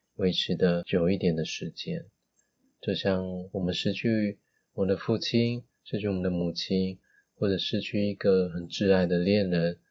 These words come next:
这种失去造成的悲伤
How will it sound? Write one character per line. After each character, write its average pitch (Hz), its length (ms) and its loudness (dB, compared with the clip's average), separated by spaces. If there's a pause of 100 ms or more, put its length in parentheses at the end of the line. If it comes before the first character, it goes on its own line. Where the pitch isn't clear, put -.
(480)
这 - 140 0
种 107 100 0
失 107 300 0
去 110 480 0 (180)
造 117 180 4
成 95 160 0
的 90 80 -2
悲 98 240 2
伤 101 440 0